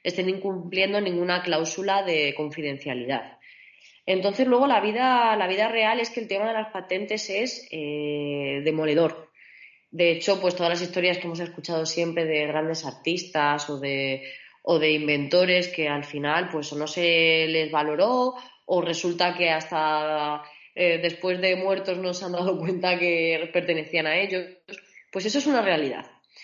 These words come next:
Entonces, al final, eh, L Q L, eh, pues tiene ahí como un, un parón, ¿no? De, de, de, de hacer balance y decir, a ver, ¿cómo, cómo puedo enfocar esto? Porque al fin y al cabo yo, yo quiero hacer que este producto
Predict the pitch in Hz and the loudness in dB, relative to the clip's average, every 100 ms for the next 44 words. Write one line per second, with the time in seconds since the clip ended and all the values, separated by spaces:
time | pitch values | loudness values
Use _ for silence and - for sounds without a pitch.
0 | - _ 196 196 208 262 269 262 226 240 | -20 _ -6 -2 -2 -2 -2 -2 0 0
1 | 277 - 190 175 170 160 190 208 214 214 | -2 -2 0 0 0 0 0 0 4 2
2 | 233 247 254 - 180 156 151 147 143 135 | 4 0 -2 -4 -4 -4 -4 -6 -6 -8
3 | 135 135 - - - _ - 156 147 165 | -10 -16 -20 -20 -20 _ -2 -2 0 2
4 | 175 190 185 170 151 156 160 160 160 165 | 2 2 0 0 0 -2 -4 -6 -6 -6
5 | 180 180 180 180 220 269 220 277 190 170 | -6 -2 0 2 2 0 -2 -2 -2 0
6 | 160 160 160 151 151 147 147 143 143 143 | 0 0 -2 -2 -4 -4 -4 -8 -12 -18
7 | - - - 156 160 156 156 147 147 - | -20 -20 -18 -2 0 2 0 -2 -6 -4
8 | 151 147 170 180 170 190 214 214 170 165 | -4 0 2 2 2 2 0 -4 -6 -6
9 | 147 160 156 180 180 190 196 185 185 175 | -4 -4 -6 -8 -4 -4 -2 -2 -2 -2
10 | 170 151 147 147 - 135 - _ _ _ | -6 -4 -4 -4 -10 -16 -16 _ _ _
11 | _ 180 165 160 - 175 196 196 220 208 | _ -2 0 -2 -4 -4 0 2 0 0
12 | 190 202 165 - 185 185 254 285 170 143 | 0 0 0 -2 -4 -2 0 2 2 0
13 | 160 160 175 175 175 175 165 165 160 165 | -4 -2 2 2 0 -2 0 0 -2 -2
14 | 170 170 170 180 170 160 | 0 0 0 2 4 4